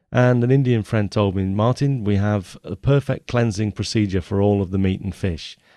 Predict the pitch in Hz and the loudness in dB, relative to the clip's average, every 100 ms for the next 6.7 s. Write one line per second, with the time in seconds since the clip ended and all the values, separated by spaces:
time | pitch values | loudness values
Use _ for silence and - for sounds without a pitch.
0 | _ _ _ 110 117 127 - 110 104 107 | _ _ _ 2 4 2 -2 -2 0 0
1 | 95 98 92 90 _ - 90 107 90 92 | 0 0 0 -6 _ -8 -4 -4 -4 -8
2 | 101 113 - 135 113 - 110 101 - 104 | -8 -8 -2 0 2 0 -4 -2 0 0
3 | 101 104 85 87 87 101 - 101 - 170 | 0 -2 -2 -2 -2 -4 -2 -4 0 2
4 | 175 90 - - - _ _ _ _ - | 2 -2 -6 -18 -20 _ _ _ _ 0
5 | 120 123 117 104 123 147 139 135 113 104 | 0 2 2 2 4 4 4 2 2 2
6 | 101 - _ _ 110 107 104 | 0 -6 _ _ -4 0 0